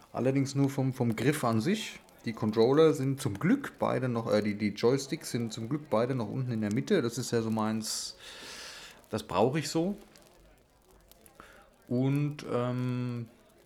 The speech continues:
durch den Controller, muss ich sagen, fühle ich mich so ein bisschen wieder hingezogen zur, äh, P S fünf, weil die ganze Zeit ging ja die Meinung stark zur Xbox wegen der Funktion einfach. Aber der Controller von der X-, S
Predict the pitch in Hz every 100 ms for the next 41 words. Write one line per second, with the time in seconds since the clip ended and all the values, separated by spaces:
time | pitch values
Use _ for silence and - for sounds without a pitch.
0 | - 131 123 147 117 110 123 165 147 135
1 | 131 135 139 135 - 156 147 143 147 -
2 | 127 143 143 127 120 113 147 131 - 123
3 | 127 123 - 110 110 104 104 101 - -
4 | - - - - - - - 104 104 -
5 | 104 - 226 233 - - - 101 107 101
6 | 113 131 131 127 131 123 120 110 110 139
7 | 139 - 120 110 107 - 147 - 165 151
8 | - 123 123 - 117 - 127 147 143 127
9 | 139 143 - - - - - - - -
10 | 107 120 139 139 135 131 120 - 113 113
11 | 117 127 120 120 117 127 131 - - -
12 | - - - 123 - -